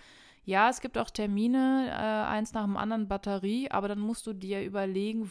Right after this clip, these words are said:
wo du vorher, nachher Pause haben kannst. Also es ist wirklich wichtig.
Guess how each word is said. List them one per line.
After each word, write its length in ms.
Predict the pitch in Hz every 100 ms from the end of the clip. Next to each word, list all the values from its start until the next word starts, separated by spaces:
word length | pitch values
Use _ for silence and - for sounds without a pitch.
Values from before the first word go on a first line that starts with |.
| -
wo 200 | 196 214
du 80 | 214
vorher, 480 | 196 208 214 220 208
nachher 460 | 190 202 208 202
Pause 480 | 196 - 190 190 185
haben 360 | 180 170 170 180
kannst. 520 | - 175 147 - -
Also 160 | 190 202
es 100 | 214
ist 180 | 208
wirklich 440 | 196 208 202 - 180
wichtig. 560 | 160 - - - -